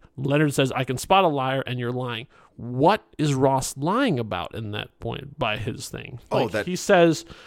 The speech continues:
Speaker 1: "I give you my word, her safety is my main concern at this point." So he's saying that Ross is lying about her safety being a concern or main concern? Like, what?
Speaker 2: Oh.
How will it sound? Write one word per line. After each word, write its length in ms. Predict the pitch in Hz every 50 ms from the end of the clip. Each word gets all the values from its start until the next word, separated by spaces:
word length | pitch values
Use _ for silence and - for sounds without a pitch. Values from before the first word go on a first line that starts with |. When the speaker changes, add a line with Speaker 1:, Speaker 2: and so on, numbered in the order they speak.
| - -
Speaker 1:
"I 80 | 110 131
give 140 | 143 180 185
you 60 | 196
my 100 | 202 180
word, 240 | 165 165 156 135 - -
her 120 | - 160 151
safety 360 | - - 190 185 180 - 180
is 60 | 160 160
my 100 | 147 135
main 280 | 131 131 139 147 143 -
concern 320 | 147 135 - - 131 123
at 60 | 120
this 140 | 117 110 -
point." 300 | - - 107 104 - -
So 340 | - - 156 143 127 123 - - - _ _ _ _ _ _ -
he's 260 | - - 170 170 147
saying 560 | - - - - 175 165 160 160 156 156 151 143
that 140 | 139 123 -
Ross 480 | - 127 131 131 131 139 139 135 - -
is 180 | - 135 120 127
lying 560 | 127 131 131 139 139 139 139 139 135 139 131
about 500 | - - 143 127 120 123 139 123 120 - _ _ _ _ _ _ _
her 200 | - - 147 139
safety 500 | 135 - - 147 139 139 131 - - 139
being 400 | 131 123 127 135 135 135 135 131
a 80 | 104 117
concern 520 | - - 131 123 - - 151 156 180 196 -
or 240 | - 151 143 135 127
main 500 | 127 127 123 123 135 185 233 269 277 247
concern? 720 | - 277 285 262 - - 320 330 339 339 339 349 320 302 - - _ _ _ _ _ _ _ _ _ _ _ _ _ _ _ _ _ -
Like, 160 | 165 165 -
what? 440 | 151 151 151 151 156 165 208 220 240
Speaker 2:
Oh. 400 | 240 233 226 226 220 208 190 -